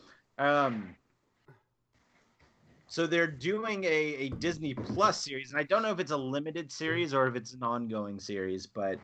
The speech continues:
uh, that was announced. Uh, another series that was announced for,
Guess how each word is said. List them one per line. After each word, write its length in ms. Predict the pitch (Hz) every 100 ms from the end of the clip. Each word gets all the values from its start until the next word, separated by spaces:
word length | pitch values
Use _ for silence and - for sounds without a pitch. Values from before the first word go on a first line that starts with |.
| -
uh, 240 | 113 107 107
that 260 | 117 139
was 160 | 151 143
announced. 600 | 143 123 123 123 - - _ _ _ _ _ _ - -
Uh, 160 | 127 123
another 320 | 135 151 160
series 400 | - 156 151 147
that 160 | 147
was 100 | 139
announced 440 | 127 131 131 127 -
for, 200 | -